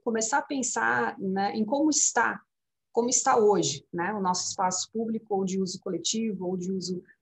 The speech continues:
eh, né, realmente por seus cidadãos, assim. Então, eu acho que esse é o primeiro passo, arrumar a casa, sabe? Fazer a tarefa de casa, deixar,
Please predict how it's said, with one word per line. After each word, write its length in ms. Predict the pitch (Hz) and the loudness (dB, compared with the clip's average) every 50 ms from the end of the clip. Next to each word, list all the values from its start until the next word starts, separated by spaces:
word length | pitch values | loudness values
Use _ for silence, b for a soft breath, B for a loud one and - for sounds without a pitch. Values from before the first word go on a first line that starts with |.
| _ _ - | _ _ -4
eh, 580 | 180 175 170 165 165 170 180 175 - - - - - | -2 0 2 2 0 0 -2 -2 -4 -4 -6 -8 -6
né, 800 | - 185 175 175 185 196 202 190 180 170 165 160 160 160 196 196 147 | -2 -2 0 2 4 4 4 4 4 2 0 0 0 -2 -2 -2 0
realmente 420 | 175 180 180 185 185 185 - - | 0 0 2 2 0 0 -2 -2
por 120 | - 190 - | -2 -6 -4
seus 280 | - 202 185 185 - | -2 -2 -2 -2 -2
cidadãos, 560 | - 190 185 185 185 185 185 185 180 175 156 | -2 0 0 0 2 2 2 2 0 0 -2
assim. 320 | 160 160 - - 160 - - - b b b b _ _ _ _ | -4 -6 -8 -10 -10 -12 -12 -16 b b b b _ _ _ _
Então, 160 | - 175 175 | -4 -2 0
eu 80 | 175 180 | 2 0
acho 220 | 180 180 - - | 0 0 0 -2
que 80 | - 196 | -2 -4
esse 140 | 190 - 208 | -2 -2 -2
é 40 | |
o 80 | 208 202 | -2 -4
primeiro 340 | _ 208 196 196 190 196 - | _ -4 -4 -2 -2 -2 -2
passo, 380 | - 208 196 190 185 - - 190 | 0 0 2 2 0 0 -2 -2
arrumar 380 | 185 185 196 196 196 185 - | 0 2 2 4 4 4 2
a 40 | - | 0
casa, 440 | - - 214 185 175 175 170 160 160 | 0 2 4 4 4 4 2 0 -4
sabe? 320 | - - 185 190 190 190 - - | -4 0 0 0 0 -2 -4 -6
Fazer 220 | 196 180 175 196 | -6 -4 -2 -4
a 60 | 190 | -2
tarefa 340 | - 202 190 190 185 - 196 | -2 0 0 0 -2 -4 -10
de 140 | 190 180 - | -14 -14 -10
casa, 380 | - 185 175 175 170 - 165 - | -6 -4 -2 -2 -4 -6 -10 -14
deixar, 460 | 165 165 - - 196 185 180 180 | -10 -8 -6 -4 -2 0 0 -2